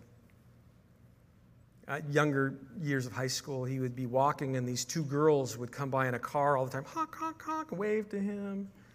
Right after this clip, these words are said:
And he, he just thought that the driver was so cute.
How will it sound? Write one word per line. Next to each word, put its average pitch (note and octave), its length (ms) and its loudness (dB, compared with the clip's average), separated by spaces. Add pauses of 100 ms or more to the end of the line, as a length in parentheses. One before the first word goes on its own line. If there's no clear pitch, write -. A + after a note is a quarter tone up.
(1200)
And C3 140 -2
he, F#3+ 340 0
he G#3+ 220 -4
just F#3+ 260 -2
thought F#3 320 6
that D3+ 160 -2
the D3 80 0
driver D3+ 400 2
was D3 140 -4
so D#3 280 2
cute. - 600 -10